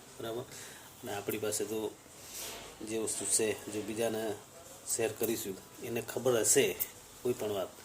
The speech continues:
એટલે છતાંય આ તો શું છે, તમારી પાસે હોય તો એ તમારી પાસે, અને તમારી પાસે હોય તો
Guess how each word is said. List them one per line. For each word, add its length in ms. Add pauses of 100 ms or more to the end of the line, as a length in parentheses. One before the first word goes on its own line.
(140)
એટલે 180
છતાંય 400
આ 80
તો 80
શું 180
છે, 120 (320)
તમારી 340
પાસે 280
હોય 200
તો 80
એ 80
તમારી 320
પાસે, 240
અને 120
તમારી 340
પાસે 240
હોય 140
તો 140